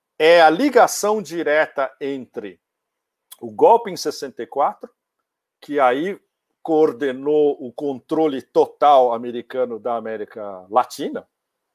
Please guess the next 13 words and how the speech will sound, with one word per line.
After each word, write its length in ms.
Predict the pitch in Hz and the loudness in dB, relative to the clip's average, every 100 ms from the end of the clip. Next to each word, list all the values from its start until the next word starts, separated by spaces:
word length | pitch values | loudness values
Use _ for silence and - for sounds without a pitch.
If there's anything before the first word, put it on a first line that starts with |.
| _ | _
basicamente, 720 | 104 98 113 101 196 - _ _ _ _ _ _ _ - | -12 -10 -10 -10 -12 -16 _ _ _ _ _ _ _ 2
e 460 | 254 320 349 - _ _ _ _ | 6 6 6 -2 _ _ _ _
o 160 | - 220 | 2 2
go-, 340 | 147 165 214 156 | 4 6 6 4
o 180 | 156 | 0
golpe 640 | 151 151 180 196 196 170 156 | 2 6 8 6 2 -4 0
antipopular 1200 | 160 185 - 156 151 147 135 131 127 147 175 - _ _ | 0 0 -4 -4 -2 -4 -4 -2 2 2 0 -6 _ _
em 80 | 147 | -10
sessenta 440 | 147 147 156 143 | -4 -4 -4 -6
e 60 | 139 | -8
cinco 380 | - 135 123 131 | -10 -14 -14 -12
na 120 | 123 | -12
Indonésia, 640 | 131 139 139 180 190 - | -12 -10 -8 -8 -10 -16